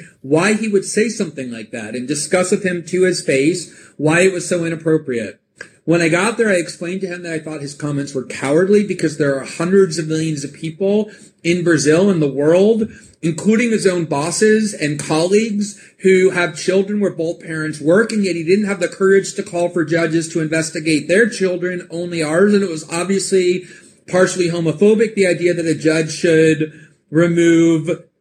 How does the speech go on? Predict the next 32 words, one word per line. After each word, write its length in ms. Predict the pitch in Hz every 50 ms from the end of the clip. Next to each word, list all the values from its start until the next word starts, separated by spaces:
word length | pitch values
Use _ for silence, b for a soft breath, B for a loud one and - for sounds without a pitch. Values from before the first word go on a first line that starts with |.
| _ _ -
the 160 | 156 156 147
children 440 | 147 - - 180 180 180 170 175 170
of 100 | 160 156
two 160 | - 160 156
gay 180 | 147 151 151 147
men. 380 | 143 143 135 123 107 107 107 101
He 180 | 104 135 151
then 200 | 147 147 143 139
reacted 480 | 143 143 139 143 147 151 147 - 156 143
the 80 | 151
way 140 | 151 147 147
the 100 | 143 143
video 300 | 131 139 139 139 135 135
shows, 400 | 131 - - 185 196 208 208 160
with 180 | 165 156 151 -
physical 380 | 165 160 143 165 - 143 143
violence. 500 | 135 139 131 127 127 120 113 110 113 -
And 80 | 135 139
I 60 | 147
think 200 | 143 143 202 196
what's 200 | - 185 160 151
most 240 | 156 165 190 190 -
important 640 | 233 - - - 196 202 214 196 143 135 127 123 - - B B B B B B -
is 100 | 160 156
that 140 | 180 175 175
the 80 | 160
Bolsonaro 580 | - 180 190 196 185 - 202 190 190 190 180 160
movement, 640 | 156 165 190 185 151 139 123 117 107 - - _ - b b b b
including 440 | 143 143 143 147 - 202 196 196 190
the 60 | 165
president's 720 | 151 - - 175 165 170 156 185 185 170 160 147 139 143
son 520 | - - 185 180 190 185 185 185 190 185